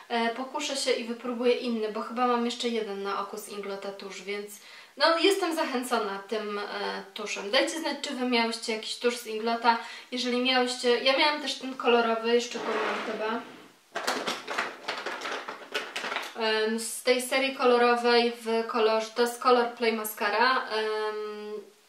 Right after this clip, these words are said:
a wcześniej wam powiedziałam, że nigdy nie miałam tuszu z Inglota, skłamałam, ale jakoś nie pomyślałam przez to, że ten jest kolorowy.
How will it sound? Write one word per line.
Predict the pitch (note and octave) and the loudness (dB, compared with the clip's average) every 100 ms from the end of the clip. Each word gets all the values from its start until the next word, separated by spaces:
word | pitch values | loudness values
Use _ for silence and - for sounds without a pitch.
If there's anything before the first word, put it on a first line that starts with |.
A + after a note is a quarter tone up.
| _ _ - | _ _ -6
a | G#3 | -6
wcześniej | - A#3+ B3 A#3 | -4 -8 -6 -6
wam | A3+ | -6
powiedziałam, | A3+ A3 A3 A3 | -6 -6 -4 -4
że | G#3+ | -6
nigdy | G#3+ G#3 | -8 -6
nie | G#3+ | -6
miałam | G#3 G3+ | -6 -8
tuszu | G3+ G3+ G3+ | -10 -12 -14
z | G3 | -12
Inglota, | G3+ G3 F#3+ G3 | -10 -10 -12 -12
skłamałam, | - - A3 A3 G#3 G3 G3 | -12 -4 -4 0 0 -2 -4
ale | G#3 G#3+ | -4 -2
jakoś | A3 A3+ | -4 -4
nie | A#3 | -4
pomyślałam | A3+ A3+ A3+ A#3 G#3 G#3+ | -4 -4 -4 -2 -2 -2
przez | A3+ - | -6 -10
to, | A3+ | -12
że | G3 | -10
ten | G#3+ | -10
jest | G#3 - | -10 -10
kolorowy. | A3 G#3 G#3 G3 - | -6 -4 -2 -4 -6